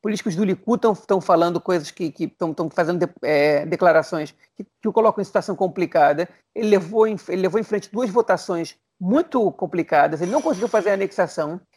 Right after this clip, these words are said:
e ele conseguiu ressuscitar o azul e branco, conseguiu dar, dar poder pro Nissel Korn e pro Gantz pra falarem ali o que eles queriam, pra, pra, pra, pra, pra se colocarem em evidência como as pessoas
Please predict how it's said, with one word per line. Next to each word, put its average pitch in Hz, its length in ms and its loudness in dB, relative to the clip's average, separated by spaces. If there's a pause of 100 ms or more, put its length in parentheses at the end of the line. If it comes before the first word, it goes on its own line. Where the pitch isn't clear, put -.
(100)
e 220 40 4
ele 247 100 2
conseguiu 240 300 0
ressuscitar 233 500 0
o 247 60 6
azul 226 180 2
e 247 60 -4
branco, 196 320 -2
conseguiu 196 320 -6
dar, 196 240 6
dar 196 180 0
poder 190 320 0
pro 196 160 -8
Nissel 196 240 -4
Korn 196 240 0
e 185 40 -8
pro 165 140 -8
Gantz 190 460 -4 (220)
pra 196 180 4
falarem 185 580 2
ali 175 140 -2
o 190 60 0
que 190 80 -10
eles 185 180 -4
queriam, 190 560 -4 (240)
pra, 196 220 2
pra, 185 420 0
pra, 180 640 2
pra, 165 160 0
pra 196 160 -4
se - 100 -8
colocarem 196 380 0
em 190 40 -2
evidência 180 600 -4
como 180 180 -8
as 170 60 -8
pessoas 196 400 -6